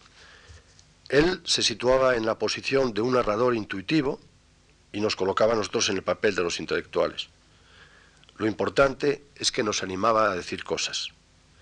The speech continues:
Era justamente el reverso del régimen. Para mí, Delibes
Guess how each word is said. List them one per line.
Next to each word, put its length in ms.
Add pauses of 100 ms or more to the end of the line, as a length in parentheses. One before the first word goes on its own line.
(440)
Era 340 (680)
justamente 920 (120)
el 120
reverso 480
del 180
régimen. 400 (3500)
Para 200
mí, 180 (720)
Delibes 600